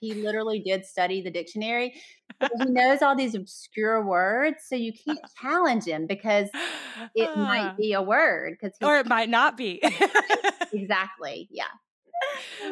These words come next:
Speaker 2: Oh, that is
Speaker 1: <laughs>
Speaker 2: super fun. Okay, well, I wanna switch gears now, and I wanna talk a little bit about your book, Strong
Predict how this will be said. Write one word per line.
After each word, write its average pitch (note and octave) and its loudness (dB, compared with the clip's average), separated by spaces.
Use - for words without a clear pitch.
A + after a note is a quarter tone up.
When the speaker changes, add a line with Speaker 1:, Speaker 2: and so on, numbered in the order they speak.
Speaker 2:
Oh, G4 -2
that D#4+ -2
is D4+ -6
Speaker 1:
<laughs> B3 -10
Speaker 2:
super D4 -2
fun. G#3 -4
Okay, D4 4
well, A#3 4
I C4 4
wanna D4 2
switch C4+ -6
gears A3 -4
now, F#3+ -2
and G3 -2
I A3 0
wanna B3+ -4
talk A3+ -4
a G3+ -6
little A3 -6
bit A#3 -6
about G3 -4
your G3+ -4
book, F3 -6
Strong G#3 -2